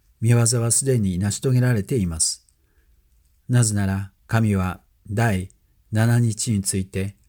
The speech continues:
あるところで、「そして神は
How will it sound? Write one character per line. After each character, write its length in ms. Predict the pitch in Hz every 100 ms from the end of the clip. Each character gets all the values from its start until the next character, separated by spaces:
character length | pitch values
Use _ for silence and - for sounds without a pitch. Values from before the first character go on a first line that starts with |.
| _ _ _
あ 120 | - 135
る 120 | 131
と 100 | 98
こ 140 | 123
ろ 100 | 123
で、 240 | 107 90 - _ _ _ _ _ _ _ _
「そ 200 | - -
し 100 | 107
て 160 | - 123
神 260 | 123 127
は 320 | 104 95 92